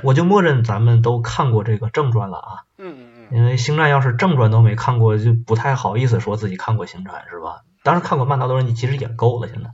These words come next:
Speaker 1: 我觉得曼达洛人就是个新正史。Anyway，当时出现了好多赏金猎人，包括波-，波巴菲特什么的嘛。
Speaker 2: 嗯，嗯，嗯。
Speaker 1: 然后，但是一直都没有一个赏金猎人工会这么个东西。然后这个电影算是把它搬到，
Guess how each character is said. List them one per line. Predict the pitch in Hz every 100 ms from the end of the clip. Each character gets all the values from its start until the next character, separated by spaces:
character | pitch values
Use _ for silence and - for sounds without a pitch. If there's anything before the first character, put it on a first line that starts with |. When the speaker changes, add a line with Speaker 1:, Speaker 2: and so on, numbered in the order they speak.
| - - -
Speaker 1:
我 | 113
觉 |
得 | 120
曼 | 131
达 | 120
洛 | 117
人 | 113
就 | 110
是 | 104
个 |
新 | 104 107
正 | 107 101
史。 | - - - -
Anyway， | 156 143 82 113 - -
当 | 151
时 | 143
出 | -
现 | 143 135
了 |
好 | 120 101
多 | 120 127 131
赏 | 101
金 | 101 110
猎 | 98
人， | 95
包 | 104
括 | 110
波-， | 104 117 110 -
波 | 113
巴 | 110
菲 | 117
特 | 120 110
什 | 92
么 | 95
的 | 92
嘛。 | 80
Speaker 2:
嗯， | - -
嗯， |
嗯。 | - 113 110 _ - _ _
Speaker 1:
然 | 87 107
后， | 110 95
但 | 151 156
是 | 147
一 | 170
直 | -
都 | 151
没 | 147 139
有 | 127
一 | 110
个 | 127
赏 | 127 117 110
金 | 143
猎 | 147
人 | 143
工 | 151 160
会 | 214 208
这 | 95
么 | 90
个 |
东 | 87 98
西。 | 110 -
然 | 95
后 | 120
这 | 151
个 |
电 | 135 147
影 | 113
算 | - 127
是 | 117
把 | 113 -
它 | - 107
搬 | 113 113 120
到， | 127 117 110